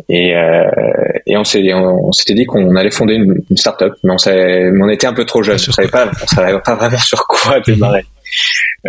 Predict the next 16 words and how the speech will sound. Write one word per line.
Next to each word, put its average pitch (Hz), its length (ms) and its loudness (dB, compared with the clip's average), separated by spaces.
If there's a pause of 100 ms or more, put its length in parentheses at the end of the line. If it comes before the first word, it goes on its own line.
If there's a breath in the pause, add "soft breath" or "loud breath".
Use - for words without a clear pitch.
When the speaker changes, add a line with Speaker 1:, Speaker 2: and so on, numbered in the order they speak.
Speaker 1:
Euh, 95 360 2 (500)
je, 95 120 -2 (160)
je 117 60 0
me 104 60 2
souviens 104 220 0
bien, 117 180 0
on 107 220 0
a, 95 200 4
il 95 60 2
y 98 40 2
a - 20 4
eu 107 40 2
une 113 120 2
tentative 104 440 0
à, 95 360 0 (140)
à, 90 200 -4